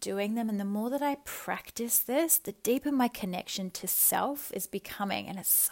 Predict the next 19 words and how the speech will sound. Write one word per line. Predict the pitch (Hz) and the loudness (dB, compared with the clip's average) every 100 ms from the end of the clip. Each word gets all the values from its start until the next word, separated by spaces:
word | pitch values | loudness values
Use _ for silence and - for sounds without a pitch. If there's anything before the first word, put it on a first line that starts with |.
| - | -2
so | - 240 | -8 -4
lovely. | 202 226 233 247 202 | -4 -2 -2 -2 -2
It's | - - - | 0 0 0
so | - 247 | 0 -2
beautiful. | 208 226 226 202 | -2 -2 -2 -2
Like, | 190 196 | -4 -4
my, | 190 - - - - 208 | -8 -10 -20 -20 -12 0
my | 214 | 4
relationship | 208 196 208 247 233 - | 6 6 4 0 -2 -4
to | 220 | -4
self | 208 196 190 | 0 0 0
and | 190 | -6
my | 185 - - - - | -6 -8 -16 -12 -2
intuition | 208 - 220 190 190 - 269 277 247 | 2 2 2 2 2 4 4 4 2
and | 190 | 0
really | 202 202 - | 0 0 -2
understanding | 190 190 185 - 185 185 185 | -4 -2 -2 0 0 0 -2
and | 180 175 | -2 -2
knowing | 180 185 185 | 0 0 -2